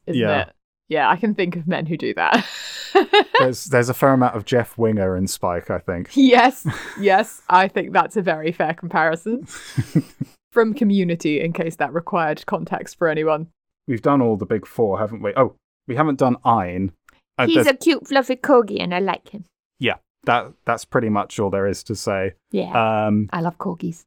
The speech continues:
Speaker 2: but just one note, again, Keiko Nobumoto, the series story editor,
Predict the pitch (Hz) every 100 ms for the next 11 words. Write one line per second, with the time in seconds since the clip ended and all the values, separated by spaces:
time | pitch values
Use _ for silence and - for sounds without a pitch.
0 | _ _ 123 131 139 - 120 117 - 127
1 | 127 110 101 - 117 110 110 104 104 107
2 | - 101 98 104 101 98 - - - 101
3 | 98 110 101 98 - - 98